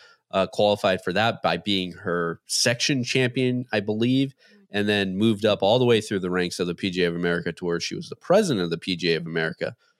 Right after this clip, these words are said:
One thing to note is that, um, her daughter, Kelly, has been playing on the Ladies European Tour,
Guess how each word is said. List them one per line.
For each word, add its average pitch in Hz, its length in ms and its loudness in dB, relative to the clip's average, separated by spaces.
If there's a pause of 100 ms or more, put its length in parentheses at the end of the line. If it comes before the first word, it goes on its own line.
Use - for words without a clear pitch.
(140)
One 123 200 2
thing 135 200 2
to 104 80 -6
note 95 380 4
is 90 240 0
that, 87 240 0 (460)
um, 90 540 0 (140)
her 107 160 2
daughter, 90 760 2
Kelly, 110 400 2
has 95 280 -4
been 87 240 -2
playing 139 500 2
on 90 120 0
the 85 140 -2
Ladies 87 440 0
European 87 460 -2
Tour, 90 440 0